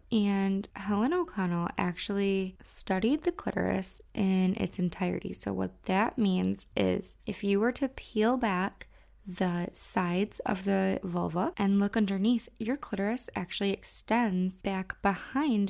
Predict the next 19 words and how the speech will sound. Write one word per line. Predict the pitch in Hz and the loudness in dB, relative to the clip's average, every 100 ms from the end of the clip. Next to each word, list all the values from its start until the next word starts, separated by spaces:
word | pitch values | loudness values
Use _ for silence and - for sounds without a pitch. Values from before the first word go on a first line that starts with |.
| 190 | -2
what | - | -2
you | 196 | -2
can | 185 185 175 | -2 -4 -2
see. | - - 214 - | -2 0 0 -2
So | - 220 | 2 2
the | 214 | 2
clitoris | - 285 339 339 330 | -2 0 2 2 0
is | - 196 - | -4 -4 -4
truthfully | - 202 196 - 226 | -2 -2 -2 -2 0
the | 220 | 0
size | 233 - 190 180 180 175 - - | -2 -2 -2 0 0 -2 -4 0
of | 185 175 - | 0 0 -2
a | 185 | -4
penis. | - - 165 - 180 - - | -6 -4 0 0 0 -2 -2
It | 190 | 0
is | 185 190 - | 0 0 0
just | 180 175 - - | 0 0 -2 -4
kind | - | -2
of | 185 | -2